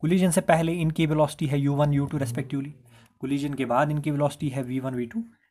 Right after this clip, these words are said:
respectively। तो अगर हम देखेंगे किस वेलोसिटी से ये एक दूसरे के नज़दीक आ रही है, तभी कोलाइड होंगे, कोलाइड करेंगे जब ये पीछे वाली बॉडी इसके नज़दीक आएगी,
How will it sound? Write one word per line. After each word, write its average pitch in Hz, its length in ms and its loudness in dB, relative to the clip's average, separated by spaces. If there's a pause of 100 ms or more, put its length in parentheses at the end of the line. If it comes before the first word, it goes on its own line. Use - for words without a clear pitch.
(160)
respectively। - 640 -14 (520)
तो 185 60 -6
अगर 185 160 2
हम 208 120 6
देखेंगे 202 440 4 (180)
किस 208 280 0
वेलोसिटी 196 400 0
से 185 120 2
ये 190 160 0 (100)
एक 165 100 0
दूसरे 165 280 -4
के 170 80 -4
नज़दीक 143 340 2
आ 127 80 0
रही 113 120 -4
है, 135 80 -4
तभी 170 300 -4
कोलाइड 165 360 0
होंगे, 156 320 -4 (200)
कोलाइड 151 260 -2
करेंगे 160 300 -4
जब 147 240 -4
ये 143 140 -2 (120)
पीछे 160 260 -6
वाली 151 220 -2
बॉडी 147 260 -4 (140)
इसके - 240 -10
नज़दीक 117 320 -4
आएगी, 117 260 -12